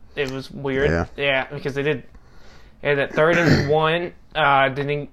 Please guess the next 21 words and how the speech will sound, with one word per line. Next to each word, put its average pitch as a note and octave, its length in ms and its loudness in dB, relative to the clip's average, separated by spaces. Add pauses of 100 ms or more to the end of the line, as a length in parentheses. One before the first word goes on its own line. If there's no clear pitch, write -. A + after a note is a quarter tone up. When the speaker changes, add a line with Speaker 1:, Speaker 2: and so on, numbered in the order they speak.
(340)
Speaker 1:
get, D3+ 160 0
like, C#3 300 -2
got, D3+ 160 0
like, C3+ 140 -2
half C#3+ 280 -4
a C#3+ 60 -4
yard C3+ 500 0
with, B2+ 240 -6
uh, B2 480 -4
I - 40 -14
wanna C3+ 140 -6
say C3+ 140 -6
Damian C3 440 -4
Williams. C3 460 -6 (640)
Speaker 2:
Mm. A2 220 2
Speaker 1:
And B2 1120 -4 (120)
then D3 240 -2
did C#3+ 140 2
a B2 60 -4
quarterback D#3 640 -2
sneak, C#3+ 640 -6